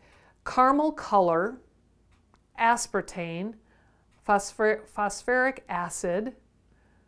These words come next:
potassium, potassium benzo-, <laughs> I can't even say these. I should be able to say these words. I can't even say it. Natural flavors, citric acid, caffeine.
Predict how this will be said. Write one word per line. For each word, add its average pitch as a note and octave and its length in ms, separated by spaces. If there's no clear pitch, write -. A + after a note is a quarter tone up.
potassium, A3 880
potassium A3+ 840
benzo-, G3+ 440
<laughs> G3+ 300
I D#4 40
can't F4+ 360
even F#4 220
say B3 460
these. B3 220
I D#4+ 60
should E4 180
be D#4+ 100
able A#3+ 140
to G#3+ 100
say G#3+ 180
these F3+ 200
words. - 200
I - 80
can't E4+ 240
even C#4 140
say G#3+ 300
it. - 180
Natural G#3+ 520
flavors, F#3 540
citric G#3+ 480
acid, F3+ 480
caffeine. D#3+ 600